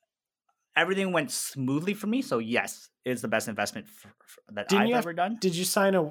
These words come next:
Speaker 2: did you have to sign a waiver? It's like, "I
Speaker 1: Of
Speaker 2: won't
Speaker 1: course I
Speaker 2: sue
Speaker 1: signed a
Speaker 2: you"?
Speaker 1: waiver. Of course
Speaker 2: I
Speaker 1: I signed
Speaker 2: love
Speaker 1: a
Speaker 2: that you
Speaker 1: waiver.
Speaker 2: just signed it before you realized they were gonna burn your eyeballs.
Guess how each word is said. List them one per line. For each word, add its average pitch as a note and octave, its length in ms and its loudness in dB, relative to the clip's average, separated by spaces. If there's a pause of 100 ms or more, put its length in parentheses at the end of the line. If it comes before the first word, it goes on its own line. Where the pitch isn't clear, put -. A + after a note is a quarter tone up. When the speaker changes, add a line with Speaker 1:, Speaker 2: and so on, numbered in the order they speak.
Speaker 2:
did D#3+ 140 -2
you E3 60 2
have E3 120 -2
to F3 80 -4
sign D#3+ 200 0
a D3 60 0
waiver? D#3 340 -2
It's G#3+ 140 -2
like, D#3 120 -2
"I D3 60 -2
Speaker 1:
Of D3 60 0
Speaker 2:
won't - 20 -2
Speaker 1:
course A3 220 2
I - 20 -2
Speaker 2:
sue D3 60 0
Speaker 1:
signed D3+ 160 6
a F3+ 60 6
Speaker 2:
you"? - 0 -
Speaker 1:
waiver. F#3+ 300 2 (480)
Of - 60 -20
course - 240 -2
Speaker 2:
I - 20 4
Speaker 1:
I D#3+ 40 2
signed D#3+ 200 4
Speaker 2:
love - 20 -6
Speaker 1:
a - 20 -8
Speaker 2:
that F#3 120 4
you F3+ 120 2
Speaker 1:
waiver. - 20 -2
Speaker 2:
just D#3+ 220 0
signed D3+ 300 0
it D3+ 160 0
before D3+ 280 -4
you D3 160 -2
realized C#3 340 -2
they D3 100 0
were C#3 80 -2
gonna C#3+ 160 -2
burn D3 460 0
your D3 240 0
eyeballs. C3 600 -2